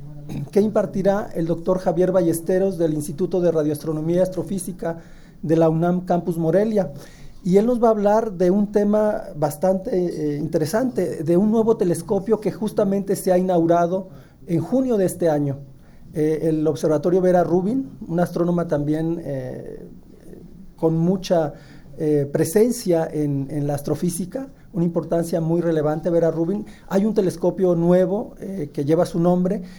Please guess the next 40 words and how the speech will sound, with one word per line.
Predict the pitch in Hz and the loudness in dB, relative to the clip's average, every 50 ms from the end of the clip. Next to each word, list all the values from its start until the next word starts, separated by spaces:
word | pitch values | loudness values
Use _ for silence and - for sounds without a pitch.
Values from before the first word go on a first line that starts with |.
| - - - | -20 -12 0
y | - 180 | 2 4
el | 175 | 4
doctor | 175 175 170 208 202 | 4 2 0 0 0
Javier | 202 220 196 202 196 196 | 0 0 2 2 2 4
Ballesteros | 214 208 185 175 - - - 190 185 190 | 4 2 2 2 0 0 0 0 2 2
nos | 190 185 - | 0 0 -2
hablará | 170 147 156 151 147 156 156 | -2 -2 0 0 0 0 0
al | 156 151 | 0 -2
respecto. | 180 - - - - 147 147 - - - - - - - - - - - - - - | -4 -8 -8 -6 -6 -8 -8 -8 -16 -20 -20 -20 -20 -20 -20 -20 -20 -20 -20 -2 0
Y | 202 | 4
la | 202 202 | 4 4
sesión | 190 220 175 185 208 214 240 262 254 240 | 4 2 -2 0 2 4 4 4 6 4
del | 233 208 190 180 | 4 4 4 0
viernes | 160 165 190 202 208 208 208 214 214 214 214 | 0 2 4 4 4 4 2 0 0 -2 -2
cinco | - - 202 202 196 202 190 | -2 -2 -2 0 0 0 0
de | 185 180 | 2 2
diciembre | 170 170 170 - 190 190 185 185 180 196 196 208 202 - | 0 0 -2 2 2 4 4 4 2 0 0 -2 -4 -6
culminará | - - 180 170 165 170 175 165 165 165 160 165 175 190 190 | -2 0 0 0 2 0 0 0 0 2 2 2 2 2 2
con | - 202 185 175 175 | 0 0 2 2 2
una | 185 190 196 196 190 185 | 2 2 2 2 2 0
conferencia | - 170 151 175 160 180 190 185 214 190 | 0 -2 0 2 2 0 2 0 0 0
magistral | 180 170 - 170 - - 180 180 180 180 | 0 -2 -2 -4 -4 0 0 0 0 0
que | - 170 | -2 -4
nos | 160 147 | -2 -2
impartirá | 170 156 143 156 143 139 - 160 160 165 170 170 170 - - - - - | -4 -4 -2 -4 -4 -4 -4 -2 0 0 0 -2 -4 -10 -20 -20 -18 -4
la | - 170 160 | -2 0 2
doctora | 160 165 165 - 185 175 170 | 2 0 0 0 0 0 0
Susana | 175 185 175 - 175 165 170 170 | 0 -2 0 0 2 2 2 2
Lizano, | 170 160 151 135 - - 185 190 190 190 190 175 175 - - - - - - - - - - - | 0 0 -2 -2 0 2 2 2 2 0 -2 -2 -4 -6 -14 -18 -20 -20 -20 -20 -20 -20 -14 -10
del | 180 139 170 170 | -2 0 2 2
Instituto | 170 170 180 185 139 - 190 185 202 196 | 2 0 -2 -4 -2 -2 -2 0 0 2
de | 180 185 175 | 4 4 4
Radioastronomía | 165 175 170 175 170 165 165 170 165 165 165 165 175 180 | 4 4 4 2 2 0 0 -4 -2 0 0 2 2 4
y | 180 | 4
Astrofísica | 180 175 175 - - - 175 160 - 180 - - 185 165 156 | 2 2 0 -4 -4 -4 -6 -6 -6 -8 -2 0 0 2 2
de | 147 151 147 | 0 0 0
la | 139 143 135 135 135 135 - | 0 0 0 -2 -2 -4 -4
unam | 147 147 147 156 156 165 160 | -2 -2 0 0 -2 -2 -4
Campus | 165 165 147 143 - 139 | -4 -4 -4 -4 -6 -4
Morelia. | 139 131 127 127 127 131 131 | -4 -4 -4 -6 -6 -6 -8